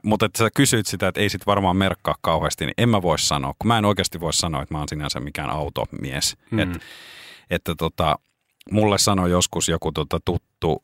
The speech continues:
Speaker 1: ja ihan aiheesta sanoi, mä oon, se on ehkä jäänyt kolkuttelemaankin, että, et, et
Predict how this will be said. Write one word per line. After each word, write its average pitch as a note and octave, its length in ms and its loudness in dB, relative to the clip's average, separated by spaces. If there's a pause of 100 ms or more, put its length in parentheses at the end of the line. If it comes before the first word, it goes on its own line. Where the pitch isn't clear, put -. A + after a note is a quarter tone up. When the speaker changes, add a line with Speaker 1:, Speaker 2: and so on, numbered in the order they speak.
(120)
Speaker 1:
ja E2+ 200 -2
ihan G#2 220 2
aiheesta E2 600 -2
sanoi, D2 300 -4 (100)
mä D2 100 -6
oon, D2 200 -4
se - 80 -2
on D#2+ 120 -4
ehkä D#2+ 180 -8
jäänyt D#2+ 240 -4
kolkuttelemaankin, C#2+ 880 -4
että, - 220 -8 (680)
et, - 280 -6 (180)
et - 360 -2